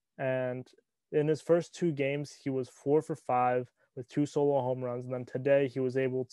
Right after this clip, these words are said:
to tie the game up in the top of the eighth inning with a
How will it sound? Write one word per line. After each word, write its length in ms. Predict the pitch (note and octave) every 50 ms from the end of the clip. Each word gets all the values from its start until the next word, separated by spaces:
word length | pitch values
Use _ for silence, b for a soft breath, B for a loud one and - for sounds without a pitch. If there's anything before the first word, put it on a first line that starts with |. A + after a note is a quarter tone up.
| -
to 360 | - B2 B2+ B2+ B2 A#2+ A#2+ - b b b b b b
tie 200 | - - C#3+ D3+
the 100 | D3+ D#3
game 240 | C#3+ D3 D3 C#3+ C3+
up 160 | C3+ C3 -
in 120 | C3+ C3+ C3
the 120 | B2+ B2
top 300 | A#2+ - - C3 B2+ -
of 60 | C3+
the 80 | B2+ C3+
eighth 280 | C3+ C3 C3 B2 - -
inning 400 | B2+ B2+ B2 B2 B2 B2 B2+ - b b b b b _
with 300 | C3+ C3+ C3 B2+ A#2+ - - _ -
a 460 | C3+ C3 B2+ B2+ B2+ B2 B2 B2